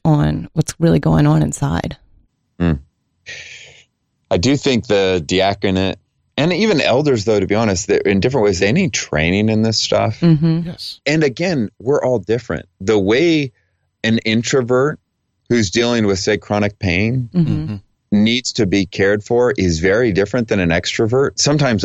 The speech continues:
Speaker 2: almost the exact
Speaker 3: Yeah.
Speaker 2: opposite.
Speaker 3: Interesting.
Speaker 2: And that's
Speaker 1: That's
Speaker 2: so
Speaker 1: hard, yeah.
Speaker 2: frustrating when you're a minister
Speaker 1: Mm-hmm.
Speaker 2: because you're like,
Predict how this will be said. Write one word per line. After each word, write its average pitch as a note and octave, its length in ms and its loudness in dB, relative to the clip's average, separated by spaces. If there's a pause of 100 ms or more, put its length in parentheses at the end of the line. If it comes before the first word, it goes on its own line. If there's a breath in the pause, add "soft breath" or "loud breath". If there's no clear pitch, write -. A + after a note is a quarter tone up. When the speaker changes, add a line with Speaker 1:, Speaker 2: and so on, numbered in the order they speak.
Speaker 2:
almost A#2 320 0
the G#2+ 100 2
exact F2+ 380 0
Speaker 3:
Yeah. E2 60 0
Speaker 2:
opposite. G#2 540 -2 (160)
Speaker 3:
Interesting. - 300 -6
Speaker 2:
And G#2 100 4
that's F#3 360 -4
Speaker 1:
That's D#3+ 120 0
Speaker 2:
so F3 120 2
Speaker 1:
hard, D3+ 300 2
yeah. D#3+ 160 -4
Speaker 2:
frustrating G2+ 720 0
when F2 180 0
you're A#2+ 180 2
a G2+ 80 0
minister F#2 720 -2 (160)
Speaker 1:
Mm-hmm. D#3+ 300 4
Speaker 2:
because D#3 280 2
you're D#3 140 2
like, C#3 180 0